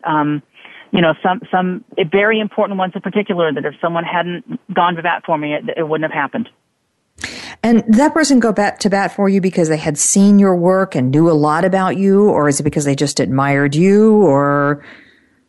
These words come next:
Speaker 1: Well, you know, sometimes, you know, they always have to believe in you, right? But, um, in, on, on some occasions, I think people, um, step out of their comfort zone and say, "You know what? I think we're missing something.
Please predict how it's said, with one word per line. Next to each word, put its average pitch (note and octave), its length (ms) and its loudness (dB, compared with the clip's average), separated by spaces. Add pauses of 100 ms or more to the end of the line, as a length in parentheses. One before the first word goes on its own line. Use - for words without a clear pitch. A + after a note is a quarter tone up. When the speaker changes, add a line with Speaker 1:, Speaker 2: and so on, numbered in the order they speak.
(400)
Speaker 1:
Well, D#4+ 340 2 (100)
you D#4 120 -2
know, D#4+ 240 2
sometimes, E4+ 560 -4 (260)
you B3+ 100 2
know, A#3 40 2
they A#3+ 120 2
always D4 260 0
have D4 140 -2
to G#3 80 -6
believe G3+ 300 -4
in B2+ 140 -6
you, C3+ 220 -12 (100)
right? F#3+ 320 -2 (400)
But, A#3+ 220 0 (120)
um, A#3 360 -2
in, A3+ 720 -2
on, B3 260 0
on A#3 440 0 (260)
some D4+ 140 2
occasions, G3 640 -4 (120)
I A3 160 -2
think A#3+ 360 -2
people, A#3 640 0 (340)
um, G#3+ 420 2
step C4+ 220 -2
out A#3+ 160 0
of A#3 100 -4
their G#3 120 -4
comfort A3+ 400 -4
zone G3 180 0
and F#3+ 200 -4
say, G3+ 140 2
"You G3+ 160 -2
know G#3+ 100 0
what? A3 300 -2
I G3 140 -4
think A#3 240 -6
we're G#3+ 140 -2
missing A3+ 480 -2
something. B3 420 -4